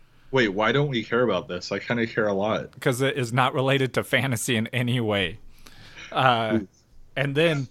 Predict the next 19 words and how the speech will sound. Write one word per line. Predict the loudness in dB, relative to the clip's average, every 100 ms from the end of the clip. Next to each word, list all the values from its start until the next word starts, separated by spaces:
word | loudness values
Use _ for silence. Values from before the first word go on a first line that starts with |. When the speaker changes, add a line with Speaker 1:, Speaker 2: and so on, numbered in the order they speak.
| -10
Speaker 2:
next | -6 -2 0 0 -6 -6
piece | -4 -4 -4
of | -2
news, | -2 -4 -6 -4
also | 0 0 0 -2
Drew | 0 -2 -2
Brees | -2 -2 -2 -4
related. | -4 -4 -6 -10 -14 _ _ _ _ _
Drew | -6 -2 0
Brees | -2 -2 0 0 0 -4 -8 -16 _ _ _ -4
beats | -2 -2 -4 -16 -16 -14
Zion | -10 -2 0 2 2 2 2 0 -2 -8 _ _ _ _ _ _ _ _ _ -6
in | -4
a | -2
basketball | 0 0 0 0 -2
slash | 0 0 0 -2
football | -2 -2 0 -2 -2
shooting | -2 -2 -2 -4
competition. | -4 -4 -4 -6 -6 -8 -8 -10